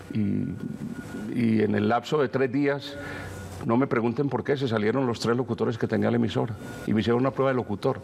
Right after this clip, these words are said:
Obviamente, pues, me probaron de locutor, pero supongo, con todo respeto, y no lo digo ahora, pues, por decirlo, eh, por, por, por, por ponerme, eh, en un pedestal de que no, no, que mi voz, no, no, no,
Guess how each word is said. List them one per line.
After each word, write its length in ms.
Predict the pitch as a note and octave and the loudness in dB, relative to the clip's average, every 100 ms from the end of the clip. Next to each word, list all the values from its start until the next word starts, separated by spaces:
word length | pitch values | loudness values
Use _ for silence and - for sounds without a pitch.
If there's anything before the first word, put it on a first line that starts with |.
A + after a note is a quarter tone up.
| - - - - - - - | -12 -12 -12 -10 -10 -10 -6
Obviamente, 460 | - A#2+ C3 A#2+ C#3+ | 0 4 4 2 -2
pues, 180 | A#2 G#2 | -2 -2
me 140 | G#2+ | -2
probaron 360 | G2+ F#2+ G2 C#3 | 0 0 2 0
de 80 | A#2+ | 0
locutor, 360 | G2 F2+ G#2 A#2+ | -2 -2 -4 0
pero 240 | C#3+ G#2+ | 0 0
supongo, 600 | - A#2+ - A2+ B2 F#2 - - - | 0 -2 2 0 0 -2 -4 -10 -6
con 180 | A2 | -4
todo 200 | F#2+ A2 F3 | 0 0 2
respeto, 400 | C3 - G#2 F#3 | 0 0 0 2
y 40 | |
no 80 | A#2 | 2
lo 100 | C3+ | 2
digo 200 | A2 C3 | 2 0
ahora, 240 | A2 A2 | 0 0
pues, 180 | - G#2+ | 0 -2
por 220 | - C3 | -2 -4
decirlo, 640 | G#2+ G2+ A2 G2+ C3 B2+ - - - - | -2 -2 0 2 2 2 0 -8 -10 -8
eh, 800 | - F#2 E2 - - - - - - | -4 -2 -2 -4 -6 -6 -6 -8 -8
por, 160 | G#2 F#2 - - - - | -8 -8 -12 -12 -12 -12
por, 160 | - | -10
por, 220 | - G#2 F#2+ | -10 -10 -10
por 220 | - G2+ | -8 -4
ponerme, 380 | G#2 A2+ A#2+ C3+ | 0 2 4 4
eh, 1000 | B2+ G#2+ G2+ - G#2 G2 - G2+ G2+ G2+ | 2 0 -2 -4 -8 -8 -8 -8 -8 -8
en 80 | G#2+ | -6
un 140 | A2 A2+ | -4 0
pedestal 680 | C3+ G#2 - G2 A#2+ C3+ | 0 0 0 0 2 0
de 120 | A2 | -2
que 240 | F#2 G#2 - | -4 -6 -6
no, 400 | G#2 B2+ A#2+ G#2 | -2 0 -2 -4
no, 240 | G#2 G#2+ A2+ | -6 -6 -6
que 80 | |
mi 120 | G2+ G2+ | -4 0
voz, 260 | B2+ B2 | 2 2
no, 180 | A2+ A2+ | 0 0
no, 140 | C3 | 0
no, 180 | A#2+ G#2+ | 0 -2